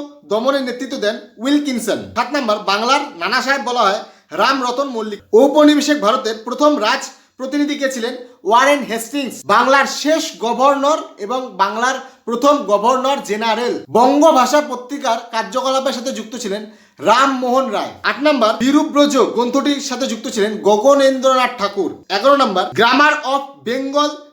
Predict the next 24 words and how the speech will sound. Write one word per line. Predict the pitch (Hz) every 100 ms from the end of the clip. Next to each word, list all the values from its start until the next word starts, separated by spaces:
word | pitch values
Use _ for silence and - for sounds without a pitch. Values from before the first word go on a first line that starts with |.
| 147 202
language | 262 269 277 - - -
ছাপা | 202 - 240
হয় | 220 254 - _ 180
হুগলি | 196 254
থেকে, | 220 170 107 - 120
ঢাকা | - 190 220
থেকে | 208 196
নয়। | 131 - 180
বারো | 185 247
নাম্বার, | 294 269 226 247 - 220
সন্দেশ | 254 269 302 302
পত্রিকা | 285 294 226 233 226 -
উনিশশো | 240 262 - 277
তেরোতে, | - 208 240 156 - -
উপেন্দ্র | 196 190 262 262
কিশোর | 254 247 247
রায়চৌধুরী। | 190 190 196 190 175 151 - - _ _ _
এইগুলা | 233 262 269 269 -
সব | 254 294 -
প্রশ্ন | 285 277 240
আমি | 214 202 233 - _
আমাদের | 160 214 - 269 - 220
কমিউনিটি | 220 269 285 277 277 269
পোস্টে | 240 214 - 220